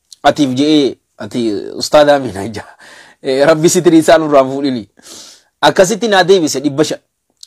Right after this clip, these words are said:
Ati qarshi kun kudhani. Nin bitadhaa jettee nama tokko gaafattee, obboleetii teenya kabajamtuu takka yookaan obboleessa keenya kabajamaa tokko. Fedhu biyya alaa haa jiraatu, fedhu biyya Arabaa haa jiraatu. Maallaqa san si ergee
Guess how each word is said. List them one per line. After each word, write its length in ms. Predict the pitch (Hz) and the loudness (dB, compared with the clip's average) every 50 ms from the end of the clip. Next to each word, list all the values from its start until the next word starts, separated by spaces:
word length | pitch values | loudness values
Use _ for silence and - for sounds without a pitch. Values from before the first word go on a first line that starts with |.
| _ _ _ _ _ _ - | _ _ _ _ _ _ -4
Ati 180 | 151 156 190 | -2 0 2
qarshi 280 | 190 - 220 196 170 214 | 2 2 2 0 -2 -4
kun 160 | - 233 220 | -6 -6 -4
kudhani. 320 | 170 185 180 160 123 98 - _ _ _ _ _ _ _ _ _ _ _ _ _ _ _ _ _ _ _ _ _ _ _ _ - - _ _ | -2 0 0 -2 -2 -4 -12 _ _ _ _ _ _ _ _ _ _ _ _ _ _ _ _ _ _ _ _ _ _ _ _ -20 -20 _ _
Nin 220 | - 214 233 240 214 | 2 4 4 4 4
bitadhaa 480 | 185 170 185 185 165 - 190 196 202 | 4 4 4 2 2 4 4 4 4
jettee 520 | 175 160 151 151 - 175 180 190 190 - - - | 4 2 -2 -4 -4 -2 -2 -2 -2 -4 -6 -10
nama 240 | 131 139 151 170 | -8 -4 -4 -4
tokko 400 | 160 151 120 - - 117 - - _ _ _ _ _ _ _ _ - 123 | -4 -4 -6 -10 -12 -18 -20 -20 _ _ _ _ _ _ _ _ -6 0
gaafattee, 640 | 139 139 139 123 143 131 123 - 165 170 170 156 147 | 2 2 2 2 0 -2 -2 -2 -2 -2 -2 -2 -2
obboleetii 540 | - 139 131 127 135 135 135 135 - 175 160 | -2 -2 0 2 2 2 2 2 0 0 -2
teenya 260 | 139 139 123 117 120 | 0 -2 -2 -4 -4
kabajamtuu 520 | 113 139 131 131 131 151 165 160 143 156 147 | -4 -2 -2 0 2 2 2 2 0 -4 -4
takka 220 | 131 113 - - | -4 -6 -6 -4
yookaan 360 | 120 123 123 - 135 127 147 | -4 -2 0 0 2 2 2
obboleessa 440 | 156 139 127 131 127 127 120 - 123 | 0 0 0 2 2 2 0 0 0
keenya 260 | 117 151 139 104 113 | 0 0 -2 -2 -4
kabajamaa 460 | - 131 123 123 120 147 147 147 139 | -6 -4 -2 2 2 2 4 2 2
tokko. 240 | 127 120 107 - - _ _ _ _ _ _ _ _ _ | -2 -4 -8 -16 -20 _ _ _ _ _ _ _ _ _
Fedhu 200 | - 147 143 147 | -2 -2 0 2
biyya 300 | 156 147 147 147 151 127 | 4 4 6 6 6 6
alaa 280 | 127 139 147 160 160 147 | 4 4 4 4 4 4
haa 100 | 135 131 | 2 0
jiraatu, 380 | 131 147 151 135 131 127 143 123 | 0 0 0 0 -2 -2 -6 -8
fedhu 180 | 135 123 123 | -8 -8 -6
biyya 260 | 120 123 123 123 117 | -6 -4 -4 -2 -2
Arabaa 240 | 120 135 143 139 139 | 0 0 0 0 0
haa 60 | 127 | -2
jiraatu. 320 | 131 131 127 120 107 - _ _ _ _ _ _ - - _ _ _ _ | -2 -2 -4 -6 -6 -8 _ _ _ _ _ _ -20 -20 _ _ _ _
Maallaqa 480 | - 147 160 170 185 196 214 220 - 220 | -4 0 2 2 4 4 4 4 4 2
san 180 | 165 185 147 135 | 2 0 -4 -4
si 200 | - 165 165 156 | -6 -8 -4 -2
ergee 500 | 170 165 165 160 156 185 196 196 190 - | -2 -2 -2 0 0 0 2 2 0 -2